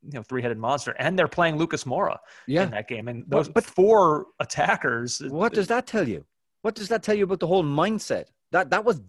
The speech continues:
Speaker 2: that was different at the weekend. If I'm a Spurs fan, I'm not getting carried away because you just don't know with this manager. The first game that he perceives to be too much, he will revert to type.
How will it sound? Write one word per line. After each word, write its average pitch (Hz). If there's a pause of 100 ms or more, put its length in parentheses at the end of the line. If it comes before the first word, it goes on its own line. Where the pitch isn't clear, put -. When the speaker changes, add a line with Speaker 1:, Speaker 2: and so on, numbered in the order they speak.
(140)
Speaker 2:
that 151
was 202
different 180
at 135
the 120
weekend. 107
If -
I'm 185
a 185
Spurs 160
fan, 143
I'm 139
not 147
getting 120
carried 135
away 127
because 107
you 147
just 131
don't 127
know 120
with 113
this 110
manager. 110 (480)
The -
first -
game 139
that 127
he 143
perceives 131
to -
be 120
too 139
much, 120 (300)
he 131
will 123
revert 117
to 101
type. 120